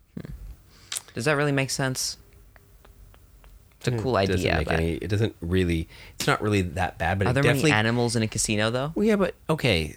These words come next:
Speaker 2: so say you conjure, summon an animal f-, creature of some sort or
Speaker 1: They don't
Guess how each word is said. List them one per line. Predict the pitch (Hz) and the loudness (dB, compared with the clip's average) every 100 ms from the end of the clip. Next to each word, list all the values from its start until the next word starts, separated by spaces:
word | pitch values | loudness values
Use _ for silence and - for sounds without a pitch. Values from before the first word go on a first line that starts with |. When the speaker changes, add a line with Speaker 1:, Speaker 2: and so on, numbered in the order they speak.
| - | -4
Speaker 2:
so | - 143 135 | 0 2 2
say | - 147 | 4 4
you | 135 127 120 | 6 6 4
conjure, | - 123 120 113 107 98 92 90 - - | 2 2 4 4 4 6 6 4 0 -4
summon | - 123 120 107 | 0 2 4 4
an | 95 | 4
animal | 101 101 87 78 | 4 6 4 2
f-, | - - - | -4 -16 -12
creature | - 95 78 82 | 0 0 2 0
of | 76 | 2
some | - 78 | 2 2
sort | 71 80 69 65 - | 0 0 0 -2 0
or | |
Speaker 1:
They | |
don't | 104 | 2